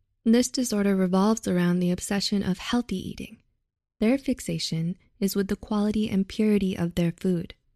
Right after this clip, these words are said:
to the point of cutting out food groups like sugar, carbohydrates, and meat, because they aren't pure enough. This may be detrimental, as it can lead to malnutrition,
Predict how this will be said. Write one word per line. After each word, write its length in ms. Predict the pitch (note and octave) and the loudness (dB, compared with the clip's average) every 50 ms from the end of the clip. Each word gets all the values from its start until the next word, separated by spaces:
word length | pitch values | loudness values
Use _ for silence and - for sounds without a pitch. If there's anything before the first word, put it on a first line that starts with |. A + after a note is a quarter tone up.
| _ - | _ -10
to 80 | - A3 | -10 -4
the 120 | - G#3 | -4 -4
point 360 | - - G3+ G3 F#3+ G3+ - | -4 -2 0 2 2 2 2
of 160 | G#3 F#3+ - - | -2 -8 -8 -4
cutting 240 | - F#3+ F#3+ F#3 | -2 0 0 2
out 140 | F3+ - - | 0 0 -4
food 260 | - - B3 B3 A#3 | -6 -4 -4 -4 -4
groups 360 | - - - - - - - - | -4 -10 -12 -10 -12 -16 -16 -12
like 260 | - G#3 G#3 G3+ - - | -12 -10 -10 -10 -10 -8
sugar, 500 | - - F#3 - F#3 F#3 G#3 G#3+ A3 _ _ | -6 -6 -4 -2 -2 -2 -2 -2 -4 _ _
carbohydrates, 880 | - - F3+ F3+ F3+ E3+ F3 F3+ F3+ - - G#3+ G#3+ A3 A3 - - - - | -8 -6 -4 -4 -4 -4 -4 -6 -6 -6 -6 -6 -6 -6 -6 -10 -16 -10 -4
and 180 | G3 F#3 F#3 | -2 0 2
meat, 360 | G3+ G#3 G3+ - _ _ - _ _ _ _ _ _ - | 2 2 0 -2 _ _ -20 _ _ _ _ _ _ -10
because 240 | G3+ - G3+ F#3+ - | -6 -4 -4 -4 -2
they 120 | G3 - - | -4 -4 -2
aren't 260 | F3+ F#3 G3+ - - _ _ | -2 -4 -4 -6 -10 _ _
pure 280 | - - G3 F#3+ F#3+ | -6 -2 0 0 0
enough. 520 | F#3 - D3+ D#3 D#3+ D#3+ - - _ _ _ _ _ _ _ _ _ _ _ _ _ _ _ - | 0 -2 -6 -6 -6 -8 -14 -16 _ _ _ _ _ _ _ _ _ _ _ _ _ _ _ 0
This 320 | G#3 G#3 G#3+ G#3+ - - | 2 4 4 2 2 2
may 220 | G#3 G3 F#3+ F#3 F3+ | 2 2 4 2 2
be 220 | G3 F#3+ F#3 F#3+ | 0 -2 -2 -2
detrimental, 800 | F#3+ F#3+ F3+ - - F#3 F#3 G3+ A#3+ B3+ - - - - F#3+ - _ _ | -2 -4 -4 -2 0 0 2 2 2 0 -2 -4 -8 -8 -10 -12 _ _
as 160 | - G3+ G3 - | -4 -4 -2 -2
it 80 | - | -4
can 200 | - - G#3 G#3 | -2 0 2 4
lead 160 | G3+ G3+ G#3+ | 4 4 2
to 100 | - - | 2 2
malnutrition, 840 | A3+ G#3 G3 F#3+ G3 G3+ G3+ - G#3 G3+ - - G3+ F#3+ G3 G3+ G#3 | 2 4 4 4 4 2 2 0 -2 -4 -4 -2 0 0 0 0 0